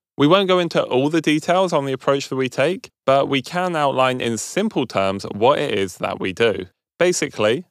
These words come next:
with a subscription we have on Ticker, which is like, I don't know, sixteen dollars a month or sixteen pound a month, it gives us access to analysts' estimates for the next three years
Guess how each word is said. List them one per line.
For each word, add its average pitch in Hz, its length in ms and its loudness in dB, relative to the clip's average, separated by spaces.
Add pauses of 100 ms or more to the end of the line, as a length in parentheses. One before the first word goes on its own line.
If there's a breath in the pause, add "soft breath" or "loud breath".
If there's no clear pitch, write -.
with 123 140 0
a 120 80 2
subscription 147 640 -4
we 135 80 -4
have 120 260 -2
on 107 240 0
Ticker, 120 460 0
which 110 240 0
is 104 180 -2
like, 95 340 -2
I - 120 -4
don't 98 80 -8
know, 90 180 -6
sixteen 104 640 -4
dollars 98 340 0
a 95 60 -6
month 98 340 -6
or 104 80 0
sixteen 107 400 -4
pound 98 260 -2
a 98 40 -8
month, 98 340 -6 (220)
it 123 100 -2
gives 151 200 0
us 185 260 -2
access 120 460 -2
to 113 260 -4
analysts' 143 640 -2
estimates 104 580 -4
for 110 100 -4
the 107 140 -2
next 113 340 -4
three 139 380 -2
years 117 580 0